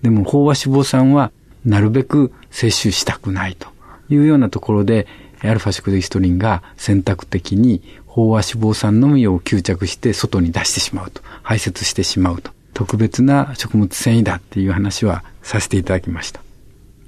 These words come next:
で、実はこれだけではなくて、見えてきたことが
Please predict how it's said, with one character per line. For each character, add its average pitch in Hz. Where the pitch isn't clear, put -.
で、 113
実 117
は 104
こ -
れ 131
だ 143
け 147
で 107
は 92
な 90
く -
て、 90
見 135
え 147
て -
き 92
た 98
こ -
と 95
が 92